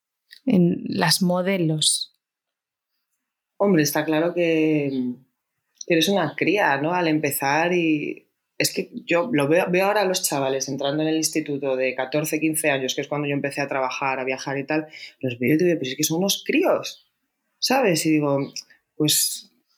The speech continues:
Speaker 2: pues claro, a esa edad tú estás acostumbrado a volver a tu casa, que tu madre te tenga la cena y tu única preocupación es, mm, hacer la cama y los deberes y poco más". Y,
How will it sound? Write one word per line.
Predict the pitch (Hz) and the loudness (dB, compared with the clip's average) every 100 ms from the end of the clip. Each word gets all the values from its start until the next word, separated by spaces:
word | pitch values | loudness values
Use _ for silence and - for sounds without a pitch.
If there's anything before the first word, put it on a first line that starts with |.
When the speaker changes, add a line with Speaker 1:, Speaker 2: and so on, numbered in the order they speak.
| _ _ - | _ _ -18
Speaker 2:
pues | 135 | -2
claro, | 170 175 - | 2 4 2
a | 143 - 165 | 0 2 2
esa | 196 190 | 2 2
edad | 196 208 | 2 2
tú | 202 | 0
estás | 202 202 | 0 0
acostumbrado | 202 202 208 202 208 226 | 2 2 0 2 2 4
a | |
volver | 175 156 156 | 4 4 2
a | 160 | 0
tu | 180 | -2
casa, | 214 208 233 226 | 0 2 0 0
que | 190 | 0
tu | 156 | 0
madre | 156 165 | 0 0
te | 165 | -2
tenga | 170 180 | -2 0
la | 185 175 | 0 0
cena | 220 226 226 233 233 | 0 0 0 0 2
y | 190 160 | 2 2
tu | 156 | 0
única | 160 165 175 | 0 -2 -2
preocupación | 175 175 175 196 196 | -2 -2 -4 0 0
es, | 196 214 226 - | 2 0 -2 -4
mm, | 180 165 - | -6 -4 -6
hacer | - 233 | -2 0
la | 185 | 0
cama | 208 165 143 - _ 160 | 0 -2 -4 -10 _ 0
y | |
los | 165 | 2
deberes | 165 190 196 147 - | 4 4 4 2 0
y | 147 | -4
poco | 170 170 | -2 -2
más". | 180 180 - _ _ - - _ _ _ - | -2 -4 -8 _ _ -20 -20 _ _ _ -2
Y, | - 160 147 | 2 4 4